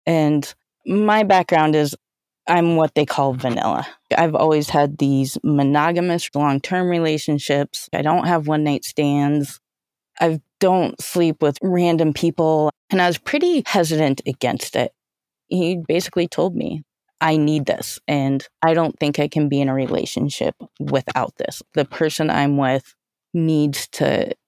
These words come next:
do this." I had no money. I had no job. I had nothing. He supported me.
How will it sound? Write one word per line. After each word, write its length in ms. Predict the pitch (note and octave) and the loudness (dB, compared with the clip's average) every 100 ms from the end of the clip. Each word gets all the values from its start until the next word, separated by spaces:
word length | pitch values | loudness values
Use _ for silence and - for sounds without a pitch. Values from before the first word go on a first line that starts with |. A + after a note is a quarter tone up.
| - | -2
do 180 | D3 G2+ | 0 2
this." 360 | - - - - _ _ _ _ | 0 -4 -12 -18 _ _ _ _
I 140 | E3 G3 | 2 4
had 180 | F3+ | 2
no 180 | D3+ C#3 | 2 2
money. 580 | B2 C3 C#3 F3 A3 A#3 - | 2 0 0 0 -2 -4 -2
I 140 | C#3+ | -2
had 200 | C#3+ B2+ | 0 -2
no 300 | A2+ - - - | -4 -6 -8 -12
job. 460 | - B2+ C#3 G3 G#3 - | -4 0 2 0 -2 -2
I 120 | D3 | 0
had 200 | C3+ C3+ | 0 0
nothing. 640 | C3+ B2+ B2+ - - - - _ _ - | 0 0 -2 -4 -6 -6 -8 _ _ -8
He 200 | - D#3+ | -2 -2
supported 640 | - D3 - F#3 F3 F3 E3 | -2 -4 0 0 0 0 0
me. 380 | E3 D#3+ D#3+ | 0 0 -2